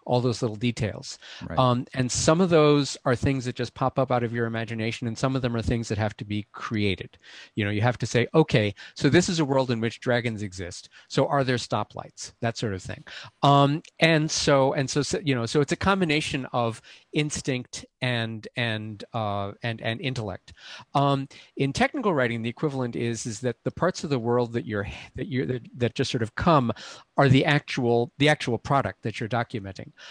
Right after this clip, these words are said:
Speaker 1: Uh, whereas there's another thing that is the technical writer's responsibility to create,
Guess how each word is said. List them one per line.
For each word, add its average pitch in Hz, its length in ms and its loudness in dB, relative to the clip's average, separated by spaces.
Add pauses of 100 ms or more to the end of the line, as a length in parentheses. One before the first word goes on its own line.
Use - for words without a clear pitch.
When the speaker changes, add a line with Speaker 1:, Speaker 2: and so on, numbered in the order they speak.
(240)
Speaker 1:
Uh, 120 240 4
whereas 127 540 0
there's 120 420 -2
another 156 320 -2
thing 123 300 -4
that 107 180 -6
is 107 160 -10
the 107 280 -6
technical 147 380 -2
writer's 104 400 -2
responsibility 113 680 -4
to 104 140 -8
create, 123 500 2